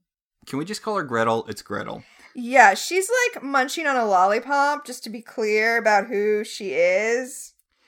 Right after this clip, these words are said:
Speaker 1: And she's explaining her backstory. She doesn't say that she's Gretel until the end of the scene, even though it's super obvious. She's like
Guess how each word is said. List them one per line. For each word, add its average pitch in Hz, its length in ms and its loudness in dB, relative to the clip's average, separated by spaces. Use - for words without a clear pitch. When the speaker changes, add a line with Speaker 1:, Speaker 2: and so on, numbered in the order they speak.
Speaker 1:
And 117 420 -4
she's - 420 -6
explaining 123 580 -6
her 117 200 -2
backstory. 117 840 -2
She - 160 -10
doesn't 131 240 -8
say - 160 -6
that 117 120 -4
she's 123 220 -6
Gretel 107 340 -2
until 107 220 -8
the 98 140 -8
end 98 100 -8
of 98 100 -10
the 101 80 -12
scene, 98 300 -8
even 101 220 -14
though 101 80 -12
it's - 120 -10
super 98 500 -8
obvious. 104 640 -6
She's - 300 -12
like 101 400 -8